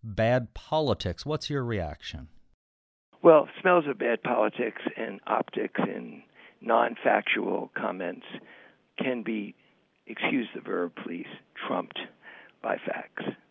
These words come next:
Speaker 2: So here's a fact that the C N N story did not include. The local Fish and Wildlife Service office did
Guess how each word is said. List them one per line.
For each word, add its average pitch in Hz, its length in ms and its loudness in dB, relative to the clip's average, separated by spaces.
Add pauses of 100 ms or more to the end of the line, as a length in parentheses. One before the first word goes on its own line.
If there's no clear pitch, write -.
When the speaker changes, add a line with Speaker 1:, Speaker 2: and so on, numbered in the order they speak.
(340)
Speaker 2:
So 104 220 0
here's - 280 0
a - 60 -8
fact 98 400 0
that - 160 -4
the 110 140 -12
C 113 120 -4
N 101 100 -6
N 101 200 -8
story 92 280 -6
did 98 220 -10
not 113 260 -2 (400)
include. 190 520 0 (680)
The 123 180 -2
local 165 540 4
Fish 139 240 6
and 113 140 -2
Wildlife 110 540 6 (160)
Service 95 340 -2 (140)
office - 400 0 (380)
did 135 300 0